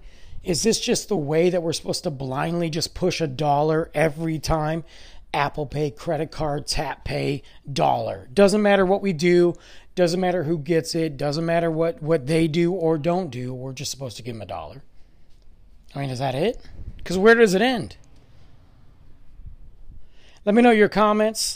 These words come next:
the life of an average joe podcast dot com. You can email me at the life of an average joe at gmail dot com. And we'll be back next week with a gr-, brand new episode. I think I got a guest next week.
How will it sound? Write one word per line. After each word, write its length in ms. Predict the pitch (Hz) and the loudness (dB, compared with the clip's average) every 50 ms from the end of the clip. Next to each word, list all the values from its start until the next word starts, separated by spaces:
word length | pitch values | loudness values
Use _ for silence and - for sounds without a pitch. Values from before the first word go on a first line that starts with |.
| - | -10
the 80 | - 165 | -8 -2
life 260 | 160 170 175 147 - | 2 2 2 2 0
of 140 | 160 139 156 | -4 -6 -4
an 80 | 165 170 | -2 -2
average 260 | 165 165 151 143 123 | -2 -2 -4 -4 -6
joe 160 | 147 160 147 | -4 -4 -4
podcast 560 | - 147 165 165 160 - 165 165 156 139 - | -2 0 0 0 0 0 0 -2 -2 -2 -2
dot 220 | - 151 147 139 - | -2 -2 -2 -2 0
com. 440 | 160 185 190 190 190 180 190 165 - - - - - - - - - - | 0 0 2 2 0 -2 -4 -8 -14 -18 -20 -20 -20 -20 -20 -20 -18 -16
You 100 | - - | -10 -6
can 120 | 156 165 | -2 0
email 280 | 175 175 170 170 165 160 | 0 2 2 2 2 2
me 140 | 165 165 | 2 0
at 80 | 160 151 | 0 0
the 100 | 147 156 | -2 -2
life 280 | 143 151 156 143 - 151 | 0 0 0 0 -2 -6
of 100 | 131 135 | -6 -4
an 80 | 147 | -2
average 420 | 151 143 143 135 143 131 - - - | -2 -2 -2 -4 -6 -8 -10 -10 -6
joe 380 | - 160 156 151 147 147 139 - - - - - - - - | -4 -2 0 0 0 -2 -4 -8 -12 -16 -16 -16 -16 -14 -12
at 180 | - 123 110 101 | -10 -10 -8 -6
gmail 420 | 107 151 185 190 185 180 180 175 | -2 0 0 2 4 4 4 4
dot 220 | 185 180 170 170 - | 4 2 2 0 0
com. 440 | 170 175 180 180 180 180 175 170 - - | -2 -2 -2 -2 -2 -4 -6 -8 -12 -10
And 100 | 151 160 | -6 -2
we'll 140 | 190 226 226 | 0 0 2
be 80 | 202 190 | 4 6
back 260 | 196 196 185 185 - | 8 8 6 6 2
next 280 | 185 185 175 - - 170 | -2 -4 -4 -4 -4 -2
week 260 | 185 185 185 - - | 0 0 0 -2 -4
with 140 | 175 139 156 | -6 -6 -6
a 40 | |
gr-, 120 | 131 151 160 | -6 -6 -8
brand 560 | - - - 165 175 180 190 196 196 185 180 | -10 -8 -2 0 2 2 4 2 2 2 0
new 200 | 175 175 175 175 | 0 2 2 2
episode. 600 | 175 170 175 165 - - 190 175 175 170 175 170 - - - - - - - - - - - - - - - - | 2 2 0 -2 -2 0 2 2 2 2 0 -2 -6 -14 -20 -20 -20 -20 -20 -20 -20 -20 -20 -20 -20 -20 -20 -20
I 40 | - - - | -20 -14 -10
think 200 | - 240 220 226 | -10 -6 -4 -2
I 80 | 202 175 | -2 -2
got 200 | - 131 113 107 | -2 -4 -8 -8
a 40 | 98 | -8
guest 400 | 85 92 90 85 87 - - 80 | -10 -10 -12 -12 -12 -14 -14 -16
next 340 | 76 80 - - - - | -18 -20 -18 -18 -18 -16
week. 340 | 82 76 69 69 - - - | -16 -18 -18 -20 -20 -20 -20